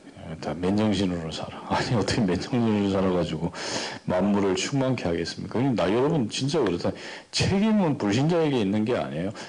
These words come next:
나에게 있어요. 그죠? 우리 교회가 책임이라니까요, 지금. 교회가 만물을 복종시키고 만물을 충만케 할 수 있는 게 교회라니까.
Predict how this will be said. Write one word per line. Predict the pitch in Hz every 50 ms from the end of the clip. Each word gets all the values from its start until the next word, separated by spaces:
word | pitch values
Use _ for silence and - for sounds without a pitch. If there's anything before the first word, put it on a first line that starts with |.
| - - -
나에게 | - - - - 107 113 131 151 147
있어요. | 104 156 - - - - 85 - 120 - - - _ - - - - - - - - - - - - - - - - _ _ _ _ -
그죠? | - 113 104 92 92 92 139 - -
우리 | - - 156 165 147
교회가 | - - 95 95 110 131 170 190 202 185
책임이라니까요, | - - 160 147 135 127 110 90 85 78 78 78 73 - - 73 78 82 82 80
지금. | - - - - - - 120 135
교회가 | - - - - - 120 131 147 165 147 131
만물을 | 101 87 85 87 90 95 104 117 131 135 139 127 -
복종시키고 | - 90 87 - - 143 131 127 - - - - 117 110 110 107
만물을 | 92 82 80 85 90 95 107 117 117 123 110
충만케 | 107 - - 175 180 185 185 170 - - 135
할 | 139 143
수 | 139 143
있는 | 147 131 120 107
게 | 101 95 90
교회라니까. | 90 - 90 87 95 110 123 107 92 87 80 - -